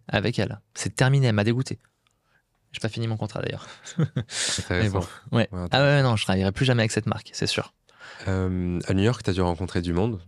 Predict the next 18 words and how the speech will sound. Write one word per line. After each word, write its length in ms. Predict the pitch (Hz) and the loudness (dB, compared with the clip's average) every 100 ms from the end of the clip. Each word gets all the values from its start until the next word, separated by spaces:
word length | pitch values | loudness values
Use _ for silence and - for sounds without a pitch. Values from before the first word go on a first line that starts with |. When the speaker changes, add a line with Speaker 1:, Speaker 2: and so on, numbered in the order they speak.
| - | -8
Speaker 2:
un 100 | 87 | -6
peu 120 | 92 | -2
par 160 | 90 87 | -2 -2
hasard, 380 | 82 87 85 85 | 0 0 2 2
dans 120 | 82 | 0
la 120 | 78 | 0
rue, 480 | 82 82 85 85 85 | 0 0 2 0 0
des 120 | 82 | 0
gens 140 | 90 85 | -2 -4
qui 120 | - | -4
t'ont 120 | 87 | -2
vu 80 | 82 | 0
avec 140 | 85 | -2
ton 120 | - 95 | -4 -6
téléphone, 400 | 87 85 - 87 | -4 -4 -4 -4
et 80 | |
cetera. 460 | 80 80 85 82 117 - - - - _ 87 | -6 -6 -4 -2 -4 -8 -20 -20 -20 _ -2
Euh, 260 | 85 82 | 0 0